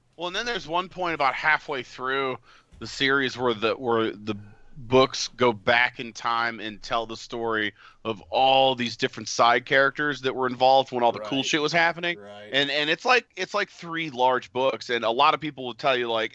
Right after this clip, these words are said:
Speaker 1: "Eh, those aren't very interesting."
Speaker 2: I think Seth, Seth and Mark and Will were really into the, the Wheel of Time series, and they told me legit, like,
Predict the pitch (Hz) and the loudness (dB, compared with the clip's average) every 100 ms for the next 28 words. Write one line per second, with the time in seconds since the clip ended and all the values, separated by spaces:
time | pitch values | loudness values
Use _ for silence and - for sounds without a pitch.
0 | - 339 320 294 247 226 226 190 175 147 | -4 -2 2 2 2 2 -2 -2 -2 0
1 | 139 127 120 - - 90 - - - - | 0 0 -4 -8 -18 -20 -20 -20 -20 -20
2 | _ _ _ _ - - 240 233 - 226 | _ _ _ _ -18 -14 -12 -12 -12 -12
3 | - - - 151 135 113 113 131 - _ | -14 -18 -14 -14 -12 -12 -12 -12 -16 _
4 | 95 101 95 101 123 107 95 98 113 110 | -18 -16 -14 -8 -8 -8 -10 -10 -10 -10
5 | 98 107 107 92 85 80 - _ 85 95 | -12 -14 -14 -14 -16 -18 -20 _ -16 -14
6 | 92 107 113 110 117 117 101 92 90 101 | -10 -8 -8 -8 -10 -10 -12 -14 -14 -16
7 | 117 139 135 117 101 - 113 80 95 - | -12 -10 -10 -10 -12 -10 -12 -10 -12 -14